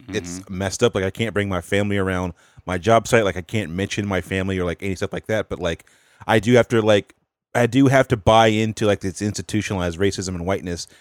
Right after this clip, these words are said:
Speaker 1: and white supremacy to, like, thrive. Uh, and,
Speaker 2: Yeah,
Speaker 1: like,
Speaker 2: to
Speaker 1: it is, like, a
Speaker 2: survive, yeah.
Speaker 1: weird, dark, dark, fucked up sp-, headspace to be in. Like, I do sort of feel like, I do pity these people in, like, a weird, weird,
Speaker 2: Yeah.
Speaker 1: like, fuck up
Speaker 2: It's
Speaker 1: way.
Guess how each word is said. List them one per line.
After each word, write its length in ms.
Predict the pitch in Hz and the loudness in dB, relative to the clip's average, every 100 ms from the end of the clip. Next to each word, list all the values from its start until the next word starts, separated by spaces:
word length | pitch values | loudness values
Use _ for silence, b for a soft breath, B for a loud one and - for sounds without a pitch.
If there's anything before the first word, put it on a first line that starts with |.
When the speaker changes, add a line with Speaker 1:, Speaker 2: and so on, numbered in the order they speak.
| b | b
Speaker 1:
and 160 | 101 104 | -4 -2
white 180 | 101 - | -2 -4
supremacy 540 | - 104 101 - 90 | -6 -4 -4 -6 -6
to, 120 | - | -4
like, 280 | 95 90 - _ _ _ | -2 -2 -6 _ _ _
thrive. 560 | - 98 98 95 80 - _ _ _ _ | -6 0 2 2 0 -8 _ _ _ _
Uh, 180 | 92 95 95 | -4 -2 -2
and, 140 | 104 | -2
Speaker 2:
Yeah, 60 | 127 | -2
Speaker 1:
like, 80 | 98 | 2
Speaker 2:
to 60 | |
Speaker 1:
it 40 | 117 | 4
is, 240 | 127 98 | 4 4
like, 120 | 101 | 0
a 20 | 117 | 0
Speaker 2:
survive, 80 | 92 | -2
yeah. 60 | 104 | 0
Speaker 1:
weird, 300 | 110 92 76 | 0 -2 0
dark, 400 | 110 104 101 - | 2 4 2 0
dark, 240 | 107 101 - | 0 0 -2
fucked 260 | 107 - | -4 -2
up 100 | 98 | -6
sp-, 140 | - 92 | -8 -6
headspace 400 | 101 - 98 - | -6 -4 -4 -4
to 80 | 87 | -6
be 260 | 87 98 90 | -4 -2 -4
in. 100 | 87 | -6
Like, 160 | 85 | -4
I 100 | 95 | -6
do 380 | 82 101 107 107 _ _ _ _ | -4 -4 -2 -4 _ _ _ _
sort 180 | - 113 | -2 -2
of 60 | 110 | 0
feel 100 | 120 | 0
like, 120 | 107 | 2
I 100 | 110 | 2
do 300 | 107 127 143 - - | 2 0 0 -4 -8
pity 240 | - 123 | -2 0
these 140 | 107 98 | -2 -4
people 280 | 95 92 90 | -6 -6 -6
in, 80 | |
like, 140 | 85 82 | -6 -6
a 60 | |
weird, 420 | 85 87 90 85 69 _ _ _ | -6 -4 -2 -4 -8 _ _ _
weird, 220 | 85 113 | -4 -2
Speaker 2:
Yeah. 140 | 95 87 | -2 -4
Speaker 1:
like, 180 | 87 | -6
fuck 240 | - 98 98 | -4 -2 0
up 60 | |
Speaker 2:
It's 180 | 92 - - | -2 -4 -8
Speaker 1:
way. 320 | 90 104 90 | -4 -2 -4